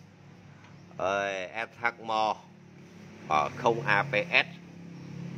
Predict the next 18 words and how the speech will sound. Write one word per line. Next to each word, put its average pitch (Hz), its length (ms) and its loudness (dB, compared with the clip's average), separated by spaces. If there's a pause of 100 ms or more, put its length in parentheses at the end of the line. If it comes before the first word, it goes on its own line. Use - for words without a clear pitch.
S 117 180 4
H 135 180 0
M 123 60 -2 (220)
cái 107 100 -6
này 95 160 -2
có 98 240 -4
A 110 140 2
P - 140 -12
S. 123 320 2 (840)
I 113 180 4
C - 120 0
được 110 360 6
mang 110 220 2
ký 127 160 -4
hiệu 107 440 -2
K 110 260 6
một 101 280 -6
N 95 60 -6